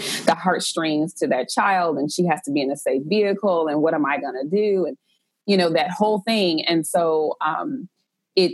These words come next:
it definitely, and then it also, you know, when you're driving a car that needed a thousand dollars in repairs, you wonder, is it still going to be safe? And so your emotions get involved, and sometimes they take, they get the best of us. And,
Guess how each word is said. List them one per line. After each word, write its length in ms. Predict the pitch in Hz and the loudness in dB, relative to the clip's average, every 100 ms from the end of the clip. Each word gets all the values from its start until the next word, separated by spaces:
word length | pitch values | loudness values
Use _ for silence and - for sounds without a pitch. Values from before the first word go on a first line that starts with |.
| - | 2
it 240 | 180 160 | 0 4
definitely, 540 | 175 185 196 180 196 196 | 2 4 2 2 2 4
and 140 | 226 | 4
then 100 | 226 | 4
it 100 | 214 | 4
also, 440 | 160 202 233 185 165 | 2 2 2 4 4
you 120 | 180 | 4
know, 100 | 156 | 4
when 140 | 156 | 4
you're 100 | 160 | 4
driving 400 | 156 156 175 165 | 4 4 4 2
a 60 | 143 | 2
car 340 | - 147 147 | 2 4 4
that 140 | 143 131 | 2 4
needed 300 | 156 160 147 | 4 4 2
a 80 | 139 | 4
thousand 340 | 147 151 156 | 2 4 4
dollars 300 | 143 139 151 | 4 4 4
in 100 | 143 | 4
repairs, 800 | 139 - - 233 147 135 147 170 | 2 2 4 4 4 4 2 4
you 80 | 165 | 4
wonder, 440 | 156 180 185 143 | 4 4 4 4
is 200 | - 156 | 2 4
it 140 | 160 | 2
still 420 | - - 214 190 165 | 2 4 4 4 4
going 340 | 151 147 143 | 4 4 2
to 120 | - | 2
be 160 | - - | 4 4
safe? 500 | - - - 85 - - - - - | 4 2 2 0 -4 -14 -12 -12 0
And 240 | 180 180 | 4 4
so 540 | 185 180 165 156 151 156 _ | 4 2 4 4 2 0 _
your 160 | 208 | 4
emotions 560 | 214 214 185 190 190 175 | 6 4 4 2 2 4
get 140 | 156 | 2
involved, 440 | 147 143 135 143 - | 2 2 2 2 2
and 160 | 160 | 2
sometimes 440 | 185 226 240 220 196 | 4 4 4 4 4
they 100 | 185 | 4
take, 280 | 202 185 - | 2 0 2
they 180 | 165 | 2
get 160 | 165 185 | 4 2
the 80 | 170 | 4
best 260 | 160 240 | 2 2
of 80 | - | 2
us. 400 | 104 - - - - | 2 0 -4 -6 2
And, 500 | 175 170 156 151 | 4 4 4 2